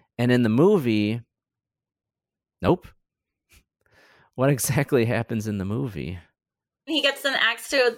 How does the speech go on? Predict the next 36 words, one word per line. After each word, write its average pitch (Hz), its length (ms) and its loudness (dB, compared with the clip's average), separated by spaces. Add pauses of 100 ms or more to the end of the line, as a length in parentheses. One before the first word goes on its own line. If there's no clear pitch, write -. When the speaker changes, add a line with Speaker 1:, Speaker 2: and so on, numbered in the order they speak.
Speaker 2:
the 240 100 0
belly, 240 400 2
which 226 180 2
is 240 140 -6
terrible, 262 600 4
'cause, 247 200 -4
I 240 100 2
mean, 240 380 0 (360)
Scatman 247 840 0
is, 233 120 -6
like, 226 220 4
so 226 440 4
lovely 214 500 4
in 220 120 -2
the 196 80 -2
film, 208 440 -4
you 269 100 -4
know? 285 260 -2
Speaker 1:
Mm-hmm. - 100 -8
Speaker 2:
Like, 208 380 2 (280)
there's 220 320 2
just, 226 220 -6
like, 208 180 2
such 202 360 -2
a 202 80 2
warmth 180 680 0
when 190 280 -2
Danny 180 720 -2 (160)
and 170 640 -2
Dick 165 360 -2
meet 175 200 -6
each 208 160 -6
other 254 180 -2
at 254 100 -6
the 269 100 -4
hotel. 269 520 -2